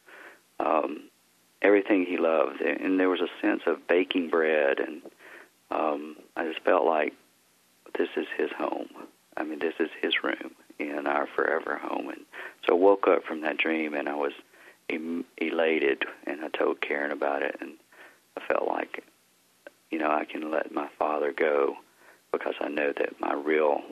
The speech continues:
father, my spiritual father, God Almighty, was preparing a place for him, and that he would, uh, be in, in the arms of Jesus real soon.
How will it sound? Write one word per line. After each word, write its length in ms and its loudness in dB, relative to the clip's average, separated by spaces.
father, 420 0
my 180 -2
spiritual 520 -2
father, 420 -2
God 280 0
Almighty, 720 0
was 180 0
preparing 380 0
a 140 -8
place 240 0
for 100 0
him, 420 -6
and 220 -6
that 280 0
he 160 -2
would, 340 -2
uh, 140 -6
be 140 0
in, 200 -6
in 140 -4
the 280 -2
arms 360 0
of 80 -12
Jesus 400 0
real 180 4
soon. 300 -2